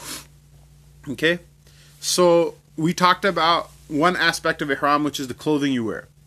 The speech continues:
We say, "This is, this, are you wearing your Ihram? This is Ihram. I'm gonna go send my Ihram to the cleaners." That's just the clothing you wear for Ihram. Ihram is a state that you're in. The clothing is a component of it.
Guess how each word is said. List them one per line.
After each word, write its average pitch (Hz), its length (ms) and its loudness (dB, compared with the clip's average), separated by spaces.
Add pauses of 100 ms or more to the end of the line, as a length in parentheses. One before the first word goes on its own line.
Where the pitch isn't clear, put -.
(140)
We 127 140 -4
say, 151 160 -2
"This 135 240 -6
is, 135 200 -6
this, 123 340 -10
are 120 120 -4
you 135 140 0
wearing 139 300 0
your 135 120 -4
Ihram? 131 460 -4
This 131 180 -6
is 120 140 -8
Ihram. 120 460 -4
I'm 95 80 -8
gonna 123 160 -6
go 123 80 -6
send 120 200 -8
my 113 120 -6
Ihram 117 320 -6
to 120 80 -8
the 110 80 -8
cleaners." 113 440 -10 (460)
That's 143 200 -2
just 156 180 -4
the 127 60 -12
clothing 156 360 -2
you 135 140 -2
wear 113 160 0
for 104 120 -8
Ihram. 113 440 -4
Ihram 135 320 -2
is 110 80 -10
a - 20 -12
state 143 360 -6
that 147 120 -4
you're 127 160 -4
in. 147 120 -4
The 143 60 -4
clothing 147 380 -4
is 117 80 -8
a 113 60 -12
component 123 520 -10
of 92 140 -10
it. - 80 -16